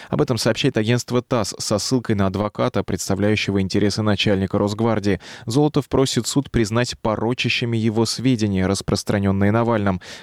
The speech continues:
Глава Фонда борьбы с коррупцией обвиняет Виктора Золотова в крупных финансовых злоупотреблениях. В августе Фонд борьбы с коррупцией опубликовал расследование, в котором утверждается, что товары для нужд Росгвардии закупаются по троекратно завышенным ценам, а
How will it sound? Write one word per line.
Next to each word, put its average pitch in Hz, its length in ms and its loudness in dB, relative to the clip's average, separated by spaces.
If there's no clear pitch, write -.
Глава 92 280 0
Фонда 104 360 0
борьбы 98 240 0
с - 80 -4
коррупцией 107 400 0
обвиняет 107 360 0
Виктора 107 280 0
Золотова 117 400 0
в - 80 -16
крупных 135 400 -2
финансовых 101 520 0
злоупотреблениях. 101 840 0
В 104 60 -2
августе 98 360 -4
Фонд 101 220 -2
борьбы 98 280 0
с 101 60 -2
коррупцией 104 400 0
опубликовал 104 540 0
расследование, 107 640 0
в - 40 -6
котором - 360 -2
утверждается, 104 800 0
что 101 180 -2
товары 98 380 -2
для 101 160 0
нужд 101 320 -4
Росгвардии 104 480 -2
закупаются 127 540 -2
по 131 120 -2
троекратно 110 540 -2
завышенным 95 500 -2
ценам, 98 340 0
а 95 100 -2